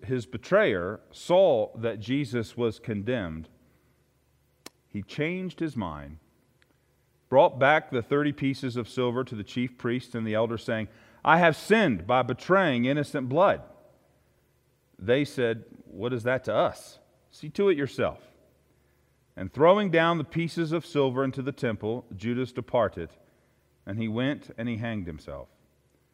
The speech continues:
But the chief priests took the pieces of silver, said, "It is not lawful to put them into the treasury, since it is blood money."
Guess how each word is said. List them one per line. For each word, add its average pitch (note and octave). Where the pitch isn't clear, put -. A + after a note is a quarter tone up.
But B2
the A#2+
chief -
priests C3+
took A3+
the D3
pieces G#2
of F#2
silver, F2
said, D#3
"It B2+
is D#3
not F3+
lawful D#3+
to D3+
put D3
them D#3
into C#3+
the C#3
treasury, A#2
since A2
it A#2
is A2
blood B2
money." D#2